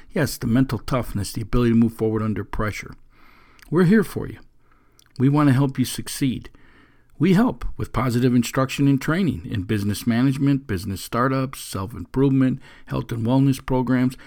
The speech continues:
That's what we do here at our company. We have that free booklet out there. It's the five Ps to success. It'll help you in the mental performance end. We use it in our mental performance training. Yes, it's the five Ps to success.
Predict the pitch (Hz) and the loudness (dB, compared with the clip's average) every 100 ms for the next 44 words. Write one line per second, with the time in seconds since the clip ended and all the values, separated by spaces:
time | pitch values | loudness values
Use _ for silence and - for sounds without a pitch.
0 | - - 147 175 156 139 147 135 127 120 | -14 -12 -2 -2 0 2 4 4 2 0
1 | 110 - 120 113 104 - - - - - | -4 -2 -2 -2 -6 -12 -16 -18 -14 -4
2 | 131 139 143 - 151 131 127 - 151 135 | -2 0 0 4 2 4 0 2 4 4
3 | 135 151 214 - 104 - 110 107 113 110 | 2 0 0 0 -4 0 -2 0 0 0
4 | - 107 - 101 135 143 240 - - - | -2 -8 -8 -4 0 0 -2 -10 -16 -18
5 | - - - 117 127 - 131 120 117 110 | -20 -8 -2 0 0 2 2 4 2 2
6 | 113 131 117 - - 180 202 107 110 120 | 0 0 -2 -4 -2 0 0 0 -4 -4
7 | 175 - - 135 127 123 127 113 113 117 | -6 -8 -4 2 4 2 0 2 2 2
8 | - - - 131 120 - - 180 214 175 | -2 -10 0 2 4 2 0 4 4 2
9 | - - - - - - - - - - | -4 -16 -20 -20 -20 -4 0 0 -4 -16
10 | - - 113 - - 120 117 110 - 117 | -18 -6 -6 -6 -4 -2 -2 -2 0 0
11 | 107 - 104 110 - 135 - - | 0 -8 -10 -10 -4 -4 -4 -10